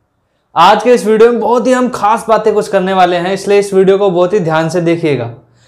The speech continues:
इस वीडियो में हम देखेंगे एसएससी जीडी दो हज़ार अठारह उन्नीस की पिछले साल की कट ऑफ,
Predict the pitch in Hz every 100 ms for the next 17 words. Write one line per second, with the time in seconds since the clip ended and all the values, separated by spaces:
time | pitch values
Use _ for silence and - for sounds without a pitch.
0 | _ - 165 202 214 233 240 214 196 214
1 | 226 202 202 202 - 240 233 - _ _
2 | _ 120 180 214 247 196 - - 147 180
3 | 202 208 190 190 202 226 208 202 208 247
4 | - 202 226 233 170 175 196 214 208 190
5 | 170 - -